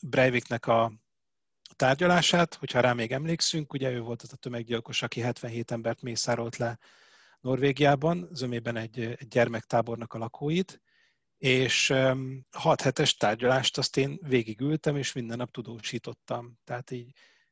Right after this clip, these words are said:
egy, egy méterre ültem Breiviktől, mert ugye ültetési rend volt, és a Reuters-t ültették az első sorba Breivik mögé,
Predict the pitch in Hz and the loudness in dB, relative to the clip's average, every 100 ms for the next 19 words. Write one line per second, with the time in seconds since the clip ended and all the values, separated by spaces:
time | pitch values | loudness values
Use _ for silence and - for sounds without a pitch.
0 | _ - 131 - 151 123 123 127 - 120 | _ -2 -2 0 -2 0 0 -2 2 2
1 | 123 120 117 113 110 185 202 202 - 196 | 2 -2 -6 -10 -2 0 2 0 -4 -2
2 | 190 175 160 143 139 147 131 - - 113 | 0 0 -2 -4 -4 0 -2 -2 -4 -6
3 | - 160 208 180 170 160 - 131 117 - | -2 -2 0 0 0 0 0 2 0 0
4 | 123 - 127 120 117 - 123 120 117 113 | -4 -4 -8 -6 -6 -6 -4 0 0 0
5 | - 113 - 135 127 127 123 123 117 120 | -4 -4 -2 -2 -2 -6 -2 -2 -2 -4
6 | - 165 165 | -6 -2 0